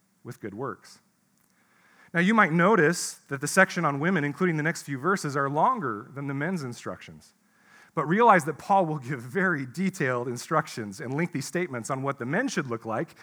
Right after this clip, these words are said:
in chapter three as he outlines the characteristics of the elders that every man should aspire to.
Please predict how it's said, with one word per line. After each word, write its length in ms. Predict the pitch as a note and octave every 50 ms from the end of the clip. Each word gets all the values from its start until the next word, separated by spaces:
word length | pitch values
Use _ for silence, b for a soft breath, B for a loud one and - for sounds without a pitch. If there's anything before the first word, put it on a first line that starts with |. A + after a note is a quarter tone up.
| B B B
in 140 | - D3+ C#3+
chapter 400 | - - D#3 C#3 C#3 - D#3 D3
three 400 | - - F#3+ A3 B3+ A3+ F3 B2
as 100 | B2+ -
he 140 | - D#3+ E3+
outlines 460 | D3+ D#3+ F3+ E3+ E3 D#3 D#3+ D3+ C3+
the 60 | C#3
characteristics 760 | - - D#3+ D3+ D3+ D3 - D3 D3 D3+ C#3+ - D#3 - -
of 80 | D#3+ C3+
the 120 | D#3 F3+
elders 340 | E3+ F#3 G3+ F3 C#3 A#2+ G#2+
that 120 | A#2 B2 - -
every 240 | D3+ D3+ D#3 E3 D#3
man 240 | C3+ B2 B2+ C3 -
should 140 | - D3
aspire 420 | D3 C3 - - - E3+ E3+ D#3 C3
to. 260 | - - F#2 E2 D2+